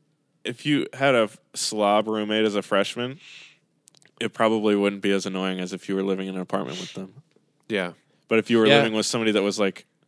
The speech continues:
Speaker 1: super loud, it would be horrible in a dorm.
Speaker 2: Yeah.
Speaker 1: 'Cause you wouldn't be able to, like, sleep or, <laughs> like,
Speaker 2: Yeah.
Speaker 1: get away.
Speaker 2: Yeah.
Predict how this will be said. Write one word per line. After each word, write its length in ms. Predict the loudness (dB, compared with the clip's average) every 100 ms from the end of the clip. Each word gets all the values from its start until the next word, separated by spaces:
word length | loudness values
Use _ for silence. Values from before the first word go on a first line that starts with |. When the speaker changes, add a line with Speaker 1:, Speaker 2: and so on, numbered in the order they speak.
| _ _ _ _ _ _
Speaker 1:
super 340 | -4 -2 0
loud, 460 | 2 4 2 2 -4 _ _ _ _ _ _ _ _ _ _ _ _ _ _ _
it 100 | -4
would 120 | -4 -2
be 80 |
horrible 480 | 2 4 6 4 0
in 80 | 0
a 60 | -4
dorm. 360 | -6 -8 -14 _ _ _ _ _
Speaker 2:
Yeah. 180 | -2 -2
Speaker 1:
'Cause 140 | -2 -4
you 120 | -2
wouldn't 220 | -2 -2
be 100 | 0
able 160 | 0 0
to, 40 |
like, 180 | -2 -4
sleep 380 | -4 -2 -2 -6
or, 180 | -6 -6 -6
<laughs> 640 | -12 -4 -4 -4 -12 -8
like, 120 | -6
Speaker 2:
Yeah. 80 | -2
Speaker 1:
get 100 | -2
away. 280 | -2 -6 -8 _ _ _ _ -20 -20 -8
Speaker 2:
Yeah. 220 | -6 -6